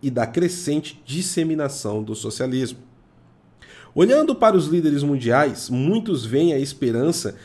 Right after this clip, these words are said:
em um ex-coronel da K G B, a ex-polícia, a ex-polícia política soviética, como um possível salvador.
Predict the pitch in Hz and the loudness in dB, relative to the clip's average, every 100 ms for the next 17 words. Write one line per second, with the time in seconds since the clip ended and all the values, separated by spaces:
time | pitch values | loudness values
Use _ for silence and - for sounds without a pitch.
0 | - - - 190 214 220 202 226 254 - | -20 -2 4 4 4 8 10 10 4 2
1 | 254 254 208 180 196 196 202 196 214 135 | 4 6 6 6 6 2 2 0 0 0
2 | 139 143 - - - 135 147 170 196 - | 0 -2 -4 -12 -4 2 4 4 2 -4
3 | 202 165 135 151 - - - - - _ | -4 -2 -2 -4 -6 -6 -4 -6 -6 _
4 | - 135 160 202 208 151 170 185 196 165 | 2 4 4 2 0 0 -2 -6 -4 -4
5 | 131 - 165 - 165 160 127 123 - 175 | -6 -8 -8 -4 -2 0 0 0 -2 -8
6 | 175 - - - 226 214 208 208 190 - | -8 -12 -16 0 2 2 -2 -2 -4 -2
7 | 156 147 143 143 139 147 120 107 104 | -4 -2 -2 -2 0 0 2 0 -2